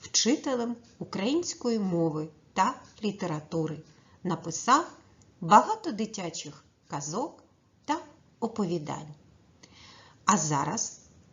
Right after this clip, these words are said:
приготувалися, сіли рівненько. Уважно слухайте та запам'ятовуйте, які події відбувалися.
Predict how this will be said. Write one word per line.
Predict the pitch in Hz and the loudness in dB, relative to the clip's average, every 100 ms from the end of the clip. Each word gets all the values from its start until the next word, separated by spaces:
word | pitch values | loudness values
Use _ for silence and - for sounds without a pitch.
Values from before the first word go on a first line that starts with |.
| - - - - | -20 -20 -20 -2
приготувалися, | 339 403 262 - 160 156 147 160 - - 247 - - - - - - - _ _ - | 0 2 0 0 0 0 0 -4 -8 -10 -12 -14 -20 -20 -20 -20 -20 -20 _ _ -12
сіли | 330 415 330 | -10 -8 -8
рівненько. | 175 147 147 143 160 - 226 - _ _ _ _ _ _ _ _ _ _ _ _ - - - - _ _ _ _ _ _ _ | -10 -10 -10 -12 -16 -14 -14 -16 _ _ _ _ _ _ _ _ _ _ _ _ -20 -20 -20 -20 _ _ _ _ _ _ _
Уважно | - 233 233 214 180 156 147 - _ - | 0 6 8 6 0 -6 -8 -14 _ -14
слухайте | - - 151 220 - 302 226 - 165 - _ _ _ | -12 -8 -6 -6 -6 -8 -8 -16 -20 -20 _ _ _
та | 190 170 233 - _ _ | -2 -2 -4 -14 _ _
запам'ятовуйте, | - 170 - 330 339 339 349 202 175 175 170 - 170 - _ _ _ - _ _ | -12 -8 -6 -6 -6 -8 -10 -10 -10 -12 -16 -16 -18 -18 _ _ _ -20 _ _
які | 156 240 233 196 156 | 4 4 4 -6 -10
події | - 143 143 202 311 339 330 - - _ - | -6 -6 -6 -4 -2 -4 -8 -12 -20 _ -2
відбувалися. | 311 269 202 143 147 165 175 - - | -2 0 -6 -4 -4 -6 -10 -12 -12